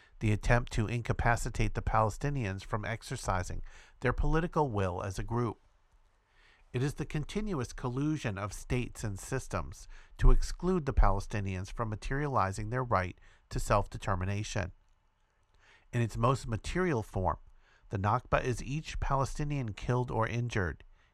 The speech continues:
each Palestinian imprisoned or otherwise subjugated, and each Palestinian dispossessed or exiled.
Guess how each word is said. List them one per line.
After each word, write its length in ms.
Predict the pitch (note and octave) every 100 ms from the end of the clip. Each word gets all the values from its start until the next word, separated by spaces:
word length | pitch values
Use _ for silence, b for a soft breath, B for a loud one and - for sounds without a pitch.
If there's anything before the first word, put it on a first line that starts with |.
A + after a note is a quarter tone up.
| _ -
each 400 | D3+ A#2 - -
Palestinian 720 | - A#2+ A2 - C#3 C3 G2+ G#2
imprisoned 600 | G#2 - D#3 A#2+ G2 G2+
or 180 | G2
otherwise 440 | A#2+ B2+ A2 G2 F#2+
subjugated, 760 | - A#2+ C3 A#2+ G2+ D#2 - - b b b -
and 400 | B2+ B2+ G#2+ G2
each 400 | C#3+ C#3 G#2+ - - -
Palestinian 720 | A#2 A2 - D#3 C#3 G#2 F#2+
dispossessed 800 | A#2 B2 - C#3 G2+ E2+ - - b b b
or 160 | A2 G#2
exiled. 680 | A2+ - A#2 F#2 D#2 -